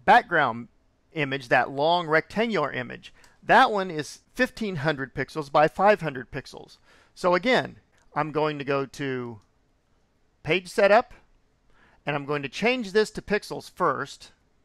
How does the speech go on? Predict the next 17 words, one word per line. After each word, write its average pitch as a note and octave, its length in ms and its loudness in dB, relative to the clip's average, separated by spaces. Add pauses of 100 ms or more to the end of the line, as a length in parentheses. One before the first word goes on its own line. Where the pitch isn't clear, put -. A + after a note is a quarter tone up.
(1500)
And C3 140 -12
now F3 320 4
I'm D#3 260 -2
going C#3+ 280 -4
to C3 340 -8
make A2+ 200 -8
it - 100 -16
fifteen G3+ 380 -6
hundred G#3 460 -4 (1700)
by C3 180 0
five D3 280 4
hundred. G3 380 -6 (1500)
And C#3 120 -8
when C#3+ 120 -2
I C#3+ 100 0
click - 240 -6
OK, G3 540 2